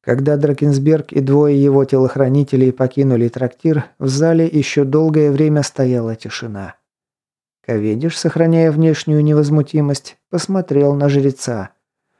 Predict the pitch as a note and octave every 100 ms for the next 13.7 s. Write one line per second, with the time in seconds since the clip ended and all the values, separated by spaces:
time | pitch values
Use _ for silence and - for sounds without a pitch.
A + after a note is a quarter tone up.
0 | _ _ _ _ G#3+ G3 F#3+ G3 F3+ F3+
1 | F3+ E3 E3 E3 D#3 F#3 F#3 C#3 A#2 G#2
2 | _ C3 C3 C#3 C#3 C3+ C3 C3 B2+ B2
3 | - C3+ B2+ C3 D3+ D3 C#3 - C3 A#2+
4 | C3 B2+ A#2+ A#2+ G#2+ A2+ G#2+ - - G2+
5 | F#2+ - _ _ _ _ _ _ _ _
6 | _ - A2+ G2+ G#2 C#3+ D3 - E3+ D#3
7 | E3 F3 D#3 D3 D3+ D#3+ F3 C#3+ C3+ C3+
8 | - D3 D3 C#3 D3+ C#3 G#2+ F#2+ F#2+ _
9 | _ _ _ _ _ G#2+ G#2 - B2 A#2
10 | G#2+ A2 - C3 - - F2+ A#2 B2 B2
11 | B2+ C#3+ C#3+ C#3 B2+ - C3+ C3 C3 C3
12 | C3+ C3 C3 A#2+ B2 A#2+ - B2 B2 A#2+
13 | A2+ A#2+ A#2 A2 F#2 -